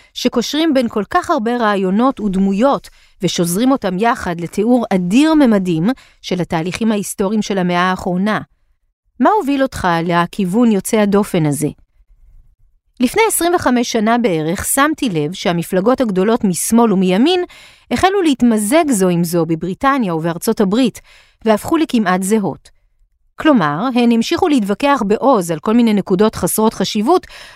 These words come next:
אבל למעשה כבר לא היה ביניהן הבדל של ממש.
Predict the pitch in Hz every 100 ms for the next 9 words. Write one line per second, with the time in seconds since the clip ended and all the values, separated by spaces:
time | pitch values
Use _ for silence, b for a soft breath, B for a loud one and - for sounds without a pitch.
0 | B 175 160 156 151 175 285 277 233 233
1 | 226 254 247 254 247 247 220 202 208 -
2 | 220 214 277 247 - -